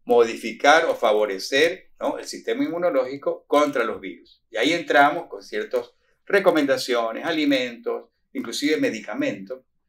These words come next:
que bueno, aquí no lo puedo nombrar así, pero hay, hay lo que nosotros llamamos un equilibrio, ¿no?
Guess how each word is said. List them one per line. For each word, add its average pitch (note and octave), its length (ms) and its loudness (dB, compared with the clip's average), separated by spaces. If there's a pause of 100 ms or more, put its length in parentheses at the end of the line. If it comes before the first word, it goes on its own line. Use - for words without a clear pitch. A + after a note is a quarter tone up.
(200)
que - 100 -6
bueno, A2 200 0
aquí A#2 180 -8
no A2+ 100 -6
lo G#2 140 -6
puedo A2+ 160 0
nombrar A#2 240 0
así, C3 380 -6 (120)
pero A2+ 200 0
hay, D3 220 0
hay D#3 380 -4 (280)
lo B2 140 -12
que B2 100 -8
nosotros C3 360 -4
llamamos C#3 460 2
un C3+ 180 -4
equilibrio, C#3+ 640 -2
¿no? G3+ 300 -6